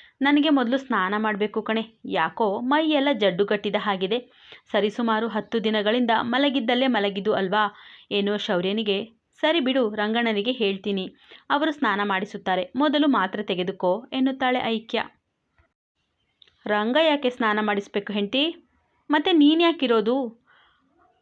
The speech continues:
ಅವನೆದುರೆಲ್ಲ ಬಟ್ಟೆ ಬಿಚ್ಚಲು ನನ್ನಿಂದ ಆಗದು" ಎಂದು ಗಂಭೀರವಾಗಿ ನುಡಿಯುತ್ತಾನೆ ಶೌರ್ಯ. ಅವನ ಮಾತಿಗೆ ಅವಕ್ಕಾದ ಐಕ್ಯ, "ಏನು, ರಂಗಣ್ಣನೆದುರು ಬಟ್ಟೆ ಬಿಚ್ಚೋಕೆ ಆಗಲ್ವ ನಿಂಗೆ? ಅವರು ಹುಡುಗ,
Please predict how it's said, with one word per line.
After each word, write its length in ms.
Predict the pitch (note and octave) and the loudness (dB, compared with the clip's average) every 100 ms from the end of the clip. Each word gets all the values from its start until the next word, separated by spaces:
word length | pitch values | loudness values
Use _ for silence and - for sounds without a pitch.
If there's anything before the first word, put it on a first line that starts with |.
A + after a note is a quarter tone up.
| _ G#3+ | _ 0
ಅವನೆದುರೆಲ್ಲ 600 | G#3+ A3+ G#3 A3+ B3+ A#3+ B3 | 2 2 2 2 4 4 2
ಬಟ್ಟೆ 300 | C#4+ D#4 D#4+ | 0 0 0
ಬಿಚ್ಚಲು 380 | C#4+ C4+ B3 B3 | 0 0 0 0
ನನ್ನಿಂದ 360 | A#3 G3+ A3 G3 | 0 0 0 2
ಆಗದು" 380 | E3+ F3+ F#3+ G3 - | 2 2 0 -2 -2
ಎಂದು 220 | D4 D4 | 2 2
ಗಂಭೀರವಾಗಿ 720 | A3 G#3 G3+ A#3 A3 G#3+ G#3 | 2 0 2 2 2 2 2
ನುಡಿಯುತ್ತಾನೆ 540 | A3+ G#3+ G#3+ G#3 G#3+ A3 | 0 0 -2 0 -2 -2
ಶೌರ್ಯ. 420 | - G3+ G#3 G#3+ - _ _ - - - | -2 -2 -2 -4 -8 _ _ -20 -12 -4
ಅವನ 240 | G3 F#3+ G#3+ | -2 0 0
ಮಾತಿಗೆ 480 | A3 A3 B3+ G#3 G#3 | 0 0 -2 -2 -2
ಅವಕ್ಕಾದ 600 | - D4+ D#4 D4+ C#4+ B3+ | 0 0 0 2 2 2
ಐಕ್ಯ, 380 | - A3 A3+ C#4 C4+ A#3+ _ _ _ - | 0 -2 -2 0 0 -2 _ _ _ -6
"ಏನು, 560 | G#3 G#3+ C4 D4 - _ _ _ - | -2 0 0 -2 -6 _ _ _ -4
ರಂಗಣ್ಣನೆದುರು 800 | G#3+ A3+ B3+ C4 C4 A3+ A#3+ B3 | -2 0 2 4 4 2 2 0
ಬಟ್ಟೆ 340 | G#3+ G3+ B3 | 0 0 0
ಬಿಚ್ಚೋಕೆ 400 | A#3+ A#3+ A#3 C4 - | 0 0 -2 0 0
ಆಗಲ್ವ 420 | G3 G#3 A#3 B3+ | 2 2 2 2
ನಿಂಗೆ? 440 | B3+ A#3+ G#3+ F#3+ - _ _ _ _ - | 4 4 2 -2 -8 _ _ _ _ 0
ಅವರು 300 | G3+ A#3 C#4 | 2 4 2
ಹುಡುಗ, 300 | D#4+ D#4 | 2 2